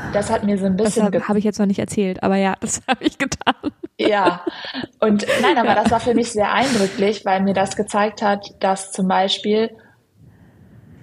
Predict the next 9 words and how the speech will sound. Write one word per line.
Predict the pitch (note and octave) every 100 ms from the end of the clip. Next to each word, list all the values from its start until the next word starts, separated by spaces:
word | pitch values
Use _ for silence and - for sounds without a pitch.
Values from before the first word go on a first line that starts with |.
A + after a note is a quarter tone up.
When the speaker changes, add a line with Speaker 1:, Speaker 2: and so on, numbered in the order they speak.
| -
Speaker 1:
mein | G#3 G3 F#3+
Wunsch | G3+ G#3 G#3+ -
nach | F#3
einem | - F3 E3+
Kind | - G3+ G#3 C#4+ -
gerade | A3 F3 E3 F3 G3+
in | A#3+ F3
diesem | F3+ E3
Moment | E3 E3 F3 G#3+